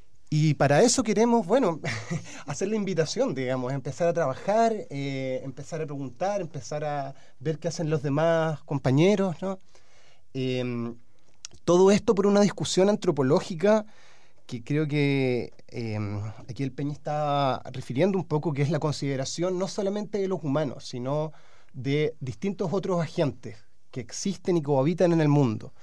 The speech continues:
desde distintos seres que po-, se podrían llamar naturales,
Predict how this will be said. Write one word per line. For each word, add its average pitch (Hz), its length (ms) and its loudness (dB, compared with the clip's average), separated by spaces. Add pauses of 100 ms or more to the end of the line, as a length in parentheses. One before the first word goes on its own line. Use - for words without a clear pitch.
(280)
desde 110 680 -4 (280)
distintos 127 460 -4
seres 143 340 2
que 120 140 -4
po-, 123 320 -8
se - 160 -10
podrían 120 320 0
llamar 127 240 2
naturales, 139 680 0